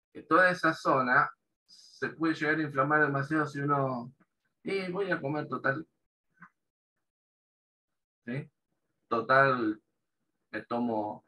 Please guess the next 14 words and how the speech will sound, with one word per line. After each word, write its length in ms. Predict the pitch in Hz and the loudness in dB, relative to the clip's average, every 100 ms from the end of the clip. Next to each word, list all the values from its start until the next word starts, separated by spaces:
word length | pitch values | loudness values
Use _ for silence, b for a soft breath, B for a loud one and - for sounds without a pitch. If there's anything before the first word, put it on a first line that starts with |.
| _ | _
el 160 | - 117 | -4 -2
médico 400 | 131 135 117 110 | 0 0 -2 -4
ya 180 | 110 117 | -4 -6
me, 380 | 113 113 104 98 | -6 -6 -8 -12
me 140 | 104 | -14
dio 440 | 104 110 113 110 87 | -8 -6 -4 -6 -8
para 260 | 92 95 | -12 -12
tomar 340 | - 107 107 127 | -14 -6 -2 -2
esto, 240 | 127 110 | -6 -8
lo 60 | 107 | -8
estoy 180 | 110 107 | -8 -8
tomando, 680 | 98 120 127 123 110 107 - _ _ - | -4 0 2 2 -2 -10 -18 _ _ -12
y 120 | 113 | -8
así 500 | 110 127 131 123 | -8 -6 -4 -4